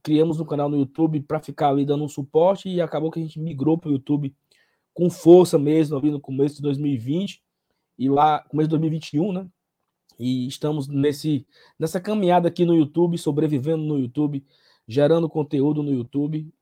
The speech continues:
Todos os nossos conteúdos também vão pra podcast, você também pode ouvir, ficar acompanhando,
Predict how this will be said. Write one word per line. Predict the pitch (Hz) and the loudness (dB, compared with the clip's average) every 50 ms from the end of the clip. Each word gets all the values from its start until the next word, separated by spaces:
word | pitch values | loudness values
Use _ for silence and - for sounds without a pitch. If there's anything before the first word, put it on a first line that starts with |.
| _ _ | _ _
Todos | - 208 226 226 208 | 4 8 8 8 6
os | 185 | 4
nossos | 185 180 180 175 - | 0 0 0 0 -2
conteúdos | - 165 160 - 151 139 139 135 131 123 123 _ _ _ | -6 -8 -6 -4 -4 -2 -2 -2 -4 -6 -10 _ _ _
também | - 151 143 135 131 147 165 190 185 165 | -10 -8 -8 -6 -4 -4 -4 -4 -4 -4
vão | 147 160 165 | -4 -4 -4
pra | 165 151 | -4 -6
podcast, | - 147 131 120 - - 135 139 156 151 143 | -8 -10 -12 -10 -8 -4 -4 -4 -4 -6 -12
você | - 139 | -18 -14
também | 139 123 131 143 | -12 -10 -10 -10
pode | 139 - - 139 131 123 135 | -8 -6 -6 -6 -4 -4 -6
ouvir, | 127 107 95 98 113 139 147 | -6 -6 -6 -6 -6 -6 -6
ficar | 139 - - 139 | -8 -10 -10 -10
acompanhando, | 139 - 135 131 - 123 117 120 123 127 131 | -10 -10 -12 -10 -8 -8 -6 -6 -6 -6 -8